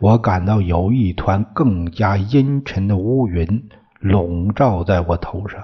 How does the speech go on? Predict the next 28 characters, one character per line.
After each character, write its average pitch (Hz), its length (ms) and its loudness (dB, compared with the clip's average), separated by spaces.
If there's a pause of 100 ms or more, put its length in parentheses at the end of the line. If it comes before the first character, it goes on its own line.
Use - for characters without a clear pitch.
(920)
马 104 260 4
尔 123 180 4
采 92 380 -2
夫 131 460 -4 (100)
是 92 400 0
一 101 140 0
个 107 180 4
有 90 300 2
经 139 400 2
验 101 180 2
的 87 100 0
农 85 280 0
民， 85 200 -4 (680)
他 170 280 2
在 143 200 2
管 110 360 2
理 87 160 0
乌 131 320 0
拉 135 140 4
尔 95 280 2
的 104 220 0 (760)
农 113 420 2
业 107 180 4
上 98 280 -2 (400)
是 104 260 2
出 131 260 0
色 104 340 -2
的。 - 200 -16